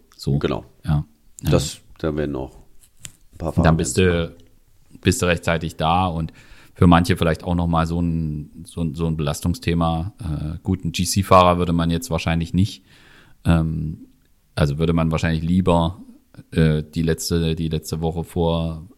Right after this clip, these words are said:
Speaker 1: vor einer Grand Tour lieber in Watte packen. Aber
Speaker 2: Mhm.
Speaker 1: was jetzt so Etappenjäger oder so betrifft, äh, glaube ich, ist das jetzt kein, spricht da jetzt nicht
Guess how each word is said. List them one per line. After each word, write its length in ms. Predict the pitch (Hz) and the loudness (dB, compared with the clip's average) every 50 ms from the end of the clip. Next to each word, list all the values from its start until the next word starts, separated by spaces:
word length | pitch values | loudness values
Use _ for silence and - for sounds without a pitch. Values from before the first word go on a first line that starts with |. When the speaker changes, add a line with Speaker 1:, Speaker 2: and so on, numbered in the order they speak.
| _ _ _ _ - - | _ _ _ _ -20 -8
Speaker 1:
vor 160 | - - 87 | -2 2 2
einer 120 | 85 80 | 2 2
Grand 280 | 78 - 76 78 80 - | 2 0 -2 -4 -4 -4
Tour 380 | - 85 85 85 85 85 85 - - - - - - | -2 -2 0 0 0 -2 -4 -6 -10 -18 -20 -8 -2
lieber 200 | - 90 85 87 | 0 2 2 2
in 100 | 82 80 | 2 2
Watte 200 | 82 82 - - | 0 -2 -2 0
packen. 360 | - - - - - 92 95 - - - _ _ - _ _ _ _ | 2 2 2 2 2 -4 -6 -6 -8 -20 _ _ -20 _ _ _ _
Aber 600 | - 82 80 78 78 78 78 76 76 76 76 76 | 0 2 4 4 4 4 2 0 0 0 -2 -4
Speaker 2:
Mhm. 40 | 76 - | -6 -6
Speaker 1:
was 180 | - 73 - - | -6 -6 -4 -4
jetzt 180 | 85 80 - - | -4 -4 -4 -4
so 520 | 80 80 80 80 78 78 78 76 76 - - - - | -4 -2 -2 -2 -2 -2 -4 -6 -8 -10 -16 -16 -12
Etappenjäger 1000 | - - - - 78 - - 90 85 82 80 85 80 85 82 80 82 80 78 76 | -12 -8 -4 -4 -4 0 0 0 2 2 2 2 2 0 -2 -2 -2 -2 -4 -6
oder 200 | 76 78 80 80 | -6 -8 -8 -8
so 160 | 80 - 85 | -8 -8 -10
betrifft, 460 | - - - - - 87 - - - - | -10 -12 -12 -12 -12 -14 -14 -12 -10 -8
äh, 340 | 69 69 71 71 71 73 73 71 69 71 71 - | -6 -6 -6 -6 -8 -10 -10 -12 -12 -14 -14 -12
glaube 260 | - - 76 73 71 73 | -8 -6 -4 -4 -4 -6
ich, 80 | - 73 | -8 -8
ist 160 | 71 - - | -10 -10 -10
das 120 | - - | -10 -10
jetzt 180 | - 71 - - | -10 -12 -10 -6
kein, 460 | - 80 76 76 76 76 76 - - - - - - - - _ _ - - | -4 -2 -2 0 -2 -4 -6 -10 -14 -20 -20 -20 -20 -20 -20 _ _ -20 -16
spricht 320 | - - - 92 92 - | -12 -2 2 2 4 6
da 80 | - 85 | 6 6
jetzt 220 | 85 85 82 - | 6 6 4 4
nicht 260 | 104 101 98 - - | 4 4 4 2 -2